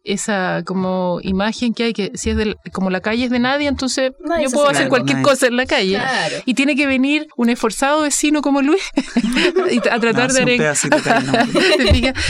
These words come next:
Speaker 1: Tratar de aren-, arengar además a su, a sus
Speaker 3: Claro.
Speaker 1: vecinos y, y, y, y, y tratar de convencerlos de que es importante que hagamos cosas en conjunto por este espacio, pero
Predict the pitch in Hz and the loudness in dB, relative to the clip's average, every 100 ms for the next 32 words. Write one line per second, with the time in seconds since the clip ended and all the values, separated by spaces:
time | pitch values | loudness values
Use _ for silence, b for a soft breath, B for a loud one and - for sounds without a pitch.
0 | B - 247 262 277 269 269 254 226 240 | B 2 2 2 2 2 2 2 2 2
1 | 233 233 262 277 269 254 269 285 285 254 | 2 2 2 4 4 4 2 2 2 0
2 | 247 240 240 247 240 226 220 262 269 294 | 0 0 0 0 0 0 0 0 2 0
3 | 247 233 226 233 226 - 226 226 214 208 | 0 0 0 0 0 0 0 0 -2 -6
4 | - - 202 226 240 247 262 240 214 202 | -6 -6 -4 -2 -2 -2 0 0 0 -2
5 | 254 240 254 220 220 196 - 226 233 240 | -4 -2 -2 -2 -4 -4 -4 -2 0 -2
6 | 233 214 - 277 311 320 320 233 220 240 | -4 -4 -4 -4 -2 -4 -4 -4 -2 -2
7 | 254 - 311 320 302 269 262 247 302 254 | -4 -4 -4 -4 -4 -4 -4 -4 -6 -4
8 | 285 - 311 - 349 190 180 170 | -6 -8 -8 -6 -4 -4 -4 -4